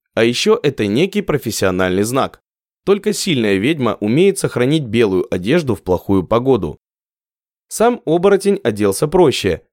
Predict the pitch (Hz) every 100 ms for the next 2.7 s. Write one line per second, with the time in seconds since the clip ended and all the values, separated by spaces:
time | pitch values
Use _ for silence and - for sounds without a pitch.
0 | _ - 139 117 104 - 104 85 85 -
1 | 156 175 185 185 180 _ - 202 180 -
2 | 98 117 151 160 123 95 80